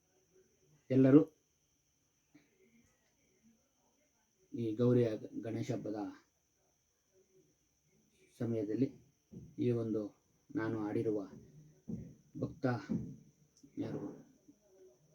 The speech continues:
ಆಡಿ-, ಕವಿರತ್ನ ಕಾಳಿದಾಸ ಎಂದು ವಿಶೇಷವಾದ ಡಾಕ್ಟರ್ ರಾಜ್ಕುಮಾರ್ ಅಣ್ಣವರು ಆಡಿರುವ ಒಂದು ವಿಶೇಷವಾದ ಹಾಡನ್ನು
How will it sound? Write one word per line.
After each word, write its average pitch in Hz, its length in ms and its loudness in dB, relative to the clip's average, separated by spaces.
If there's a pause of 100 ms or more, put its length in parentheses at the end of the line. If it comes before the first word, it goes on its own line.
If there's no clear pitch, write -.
(200)
ಆಡಿ-, 98 400 -8 (2000)
ಕವಿರತ್ನ 139 640 10
ಕಾಳಿದಾಸ 110 560 0
ಎಂದು 107 400 -6
ವಿಶೇಷವಾದ 117 920 6 (1040)
ಡಾಕ್ಟರ್ 123 280 -2
ರಾಜ್ಕುಮಾರ್ 127 420 4
ಅಣ್ಣವರು 113 340 -4
ಆಡಿರುವ 107 360 -6
ಒಂದು 104 500 -6
ವಿಶೇಷವಾದ 113 960 2 (1080)
ಹಾಡನ್ನು 131 580 6